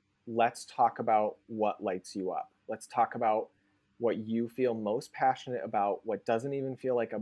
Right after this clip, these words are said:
business because you would literally do it without pay." And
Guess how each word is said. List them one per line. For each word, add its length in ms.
business 600
because 680
you 160
would 160
literally 480
do 320
it 200
without 560
pay." 440
And 600